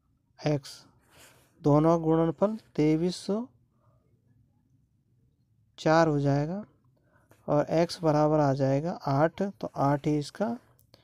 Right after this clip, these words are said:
महत्तम समावर्त हो जाएगा। ऑप्शन सी। अंकित ने चार कमीजें पाँच सौ पचपन प्रत्येक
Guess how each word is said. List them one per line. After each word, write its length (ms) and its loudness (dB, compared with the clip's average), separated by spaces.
महत्तम 480 0
समावर्त 640 -2
हो 200 0
जाएगा। 400 -6
ऑप्शन 360 -4
सी। 320 -6
अंकित 400 2
ने 140 0
चार 320 2
कमीजें 440 -2
पाँच 320 -2
सौ 100 -2
पचपन 400 -4
प्रत्येक 420 -2